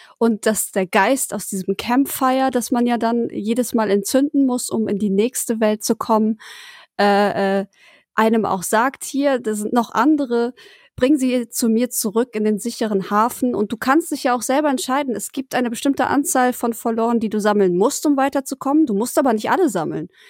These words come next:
Das heißt, du kannst dich entscheiden, willst du jedem wirklich jetzt helfen, hier rauszukommen, oder machst du nur das Nötigste und Hauptsache, du, du kannst dem Ganzen hier entfliehen? Das finde ich einen sehr, sehr interessanten Aspekt, ähm, der mich total abgeholt hat und vor allem auch dieses Gefühl, du brauchst keine Angst haben,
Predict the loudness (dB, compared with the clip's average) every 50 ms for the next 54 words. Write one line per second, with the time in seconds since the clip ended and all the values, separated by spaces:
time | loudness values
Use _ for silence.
0 | _ -4 -2 0 0 0 -2 -2 -4 -4 -2 -2 -2 -2 -2 -2 -2 0 0 0
1 | 0 0 0 -2 -4 -4 -2 0 0 0 -2 -4 -4 -4 -2 0 0 2 4 2
2 | 2 0 -2 -4 -4 -4 -4 -4 -6 -6 -8 -6 -2 -2 -2 -2 0 0 -2 0
3 | 0 0 0 0 0 0 0 0 0 -2 -2 -4 -6 -2 0 2 2 4 2 2
4 | 0 0 2 2 2 2 0 -6 -12 -20 -20 -20 -14 _ -2 -2 -2 0 0 0
5 | 0 0 0 0 -2 0 0 0 2 2 0 -2 -4 -4 -6 -4 -2 -2 -2 -2
6 | -2 -4 -6 -6 -4 -2 -2 -2 -2 -4 -2 -2 -2 -2 -2 -2 -2 -2 -2 -2
7 | -2 -2 -4 -4 -2 -2 -2 -2 0 0 2 2 2 2 0 -2 0 0 0 0
8 | -2 -4 -4 0 2 2 2 2 2 0 0 0 0 0 0 0 0 0 2 2
9 | 2 2 2 2 0 -2 -2 -6 -4 -4 -2 -2 0 0 -2 -2 -2 -2 -2 -2
10 | -2 -4 -8 -16 -20 -20 -20 -18 -18 -18 -20 -8 -2 0 2 2 2 2 2 2
11 | 2 0 0 -2 -6 -8 -8 -2 0 2 2 2 0 -2 -4 _ -10 -8 -4 -2
12 | -2 -2 -2 -2 -4 -4 -4 -8 -8 -4 -4 -2 0 0 0 0 -2 -4 -4 -6
13 | -8 -8 -8 -8 -8 -10 -8 -2 0 2 2 2 2 -2 -8 -20 -20 -20 -20 _
14 | _ _ _ _ _ _ _ _ -6 0 2 2 2 2 0 0 2 2 4 4
15 | 2 2 0 -2 -2 -2 0 0 0 -2 -4 -6